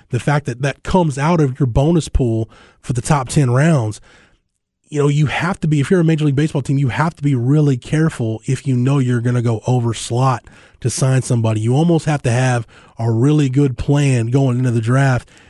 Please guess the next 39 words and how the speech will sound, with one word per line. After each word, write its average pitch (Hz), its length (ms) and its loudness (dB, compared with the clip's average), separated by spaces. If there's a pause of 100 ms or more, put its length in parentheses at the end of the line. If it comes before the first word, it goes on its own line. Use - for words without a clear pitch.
(120)
and 120 140 -4
really 143 160 2
have 139 160 2
a 120 60 -4
good 117 260 0
idea 147 540 2
that 131 180 -4
that 143 240 0
plan 147 300 0
is 113 100 -6
gonna 123 180 -4
play 127 280 -2
out 131 260 0 (240)
as 131 240 2
you 131 80 2
expect 139 480 -2
it - 140 -12
to. 107 240 -4 (280)
So 123 540 -2 (220)
it's - 100 -20
gonna 202 160 4
take 185 160 2
a 160 60 2
while 156 180 2
for 139 120 -6
things 135 160 0
to 127 40 -8
play 147 160 0
out 143 80 0
with 123 100 -4
Deuce 135 220 0
Robinson, 135 320 0
but 120 120 -4
Warren 156 260 4
Roberson, 143 420 2
it 113 80 -10
seems 151 340 -2
like 131 220 -2
things 127 460 -2